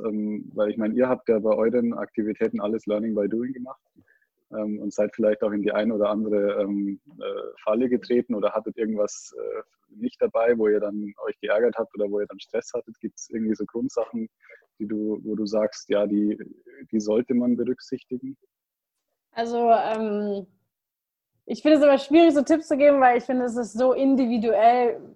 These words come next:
Speaker 2: was jeder mitnimmt oder was jeder macht. Also ich finde auch, wenn man Leute trifft, so die einen machen es so, die anderen machen es so.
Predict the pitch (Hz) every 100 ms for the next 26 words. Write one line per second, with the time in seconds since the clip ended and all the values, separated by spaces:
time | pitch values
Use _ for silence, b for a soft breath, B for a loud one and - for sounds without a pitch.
0 | _ 208 202 214 226 233 226 214 220 220
1 | 233 233 214 202 196 208 - 208 202 202
2 | 208 226 196 190 190 208 202 196 208 202
3 | 202 202 202 - 226 214 - 208 185 196
4 | 208 202 214 190 214 202 196 202 196 -
5 | 196 - 214 233